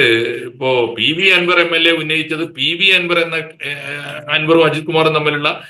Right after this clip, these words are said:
നീയോ ഞാനോ മൂത്തത് എന്ന തർക്കമാകാം, അല്ലെങ്കിൽ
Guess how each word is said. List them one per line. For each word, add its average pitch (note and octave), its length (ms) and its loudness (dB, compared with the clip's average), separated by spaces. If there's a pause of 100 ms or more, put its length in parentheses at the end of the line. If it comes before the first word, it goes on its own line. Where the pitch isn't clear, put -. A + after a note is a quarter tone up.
(120)
നീയോ D#3+ 260 2
ഞാനോ D3 260 0
മൂത്തത് C#3 380 -4
എന്ന B2+ 220 -4
തർക്കമാകാം, G2 720 -4
അല്ലെങ്കിൽ B2+ 520 -2